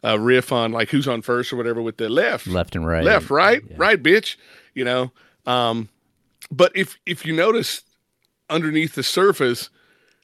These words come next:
Speaker 1: um, I think Seaver's also setting this up. Like, this guy's bragging about how perfect his life is. And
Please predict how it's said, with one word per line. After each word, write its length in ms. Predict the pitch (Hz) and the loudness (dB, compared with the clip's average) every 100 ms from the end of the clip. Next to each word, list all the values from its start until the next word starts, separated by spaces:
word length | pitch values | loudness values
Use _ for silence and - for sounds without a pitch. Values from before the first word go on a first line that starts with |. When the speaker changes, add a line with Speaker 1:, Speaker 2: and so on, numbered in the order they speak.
| _ - | _ -8
Speaker 1:
um, 460 | 117 117 117 110 - _ 120 | -4 -2 -2 -4 -8 _ -4
I 100 | 123 | -2
think 260 | - 156 | 0 -2
Seaver's 360 | - 160 143 131 | -2 -4 -4 0
also 320 | 139 147 139 | 0 0 -2
setting 260 | 131 135 127 | -2 -2 -2
this 160 | 131 | -2
up. 160 | 147 139 | 0 0
Like, 160 | 123 113 | -2 -2
this 160 | 160 | -4
guy's 300 | - 151 139 | 0 0 0
bragging 380 | 120 127 135 135 | -2 0 0 -2
about 200 | 123 123 | -4 -4
how 140 | 131 127 | -4 -6
perfect 460 | - 147 143 139 | -2 -2 -2 -4
his 160 | 135 123 | -4 -2
life 340 | 117 127 143 | 0 0 2
is. 400 | 151 160 165 - _ _ _ _ _ _ _ _ | 0 0 -2 -6 _ _ _ _ _ _ _ _
And 420 | 123 123 120 117 | -2 2 2 0